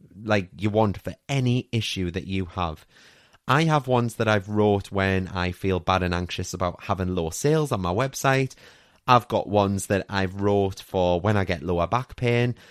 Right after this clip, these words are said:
or even when I'm just anxious about going to the gym, or when I'm going to visit family and I know that things might get heated in conversation. You can write E F T for anything. It tends to be more powerful and meaningful to you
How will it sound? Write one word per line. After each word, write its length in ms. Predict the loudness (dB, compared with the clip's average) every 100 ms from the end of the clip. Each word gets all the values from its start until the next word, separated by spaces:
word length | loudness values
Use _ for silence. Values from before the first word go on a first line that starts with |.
| _ _
or 220 | 4 6 4
even 400 | 0 2 0 2
when 140 | 2
I'm 100 | 2
just 240 | 0 -2 0
anxious 460 | 0 0 -2 0
about 280 | 2 2 2
going 200 | -2 -4
to 80 | -4
the 120 | -6
gym, 460 | 0 2 4 2 -2 -10 2
or 140 | 4
when 100 | 6
I'm 140 | 4 2
going 160 | 0
to 80 | 0
visit 280 | -2 -4 -6
family 600 | -2 2 2 2 0 0
and 120 | 2
I 40 |
know 180 | 2 0
that 180 | -2 -4
things 240 | -6 -4
might 200 | -4 -4
get 160 | -6 -12
heated 360 | -6 -4 -2 -2
in 160 | -4
conversation. 760 | -4 -6 -6 -2 -2 0 -2 -2 -8 -20 -20 _
You 240 | -6 -4
can 220 | -2 -2 2
write 260 | 2 2 0
E 120 | 0
F 120 | 0
T 160 | -4 -6
for 140 | -6 -4
anything. 440 | -4 -2 -6 -8 -12 _ _ _ _ -20 -12
It 160 | -12 -6
tends 300 | -4 -4 -6
to 100 | -2
be 200 | 0 0
more 340 | 0 0 -2
powerful 580 | -4 -2 -2 -2 -4 -4
and 200 | -4 -2
meaningful 500 | -2 0 -2 -2 -6
to 160 | -6 -8
you 360 | -4 -4 -4